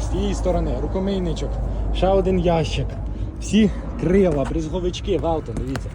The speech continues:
Все, все в оригіналі, все як воно має бути. Тинти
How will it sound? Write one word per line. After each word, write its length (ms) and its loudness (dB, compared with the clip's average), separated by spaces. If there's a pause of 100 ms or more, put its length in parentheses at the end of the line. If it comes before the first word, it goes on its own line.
(320)
Все, 320 4
все 220 4
в 60 2
оригіналі, 560 4
все 140 -2
як 140 -2
воно 140 0
має 240 2
бути. 340 0
Тинти 400 6